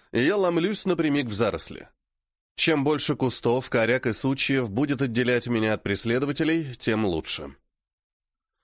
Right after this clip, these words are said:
Лес уже не кажется причёсанным и уютным, как на той полянке.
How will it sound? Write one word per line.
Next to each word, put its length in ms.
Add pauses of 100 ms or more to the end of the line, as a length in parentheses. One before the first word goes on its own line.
(160)
Лес 360
уже 180
не 140
кажется 440
причёсанным 680
и 60
уютным, 640
как 160
на 120
той 140
полянке. 560